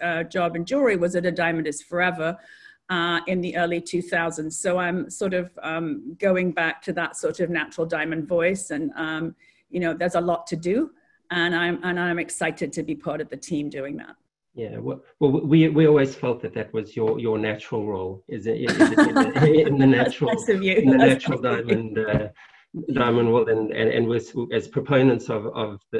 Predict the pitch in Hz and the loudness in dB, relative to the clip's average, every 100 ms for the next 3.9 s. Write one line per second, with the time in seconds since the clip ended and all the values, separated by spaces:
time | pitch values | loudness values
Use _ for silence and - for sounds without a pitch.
0 | - 104 107 110 113 - 113 104 101 101 | -4 -6 -2 -2 -2 -6 -4 -4 -4 -6
1 | 98 113 110 110 107 110 110 107 113 - | -8 -10 -10 -8 -6 -4 -2 -2 -4 -12
2 | 117 110 110 113 110 117 - 123 127 147 | -18 -14 -10 -8 -6 -6 -2 0 2 2
3 | 151 - - - _ - 147 - - | 2 0 -20 -20 _ -10 -10 -10 -14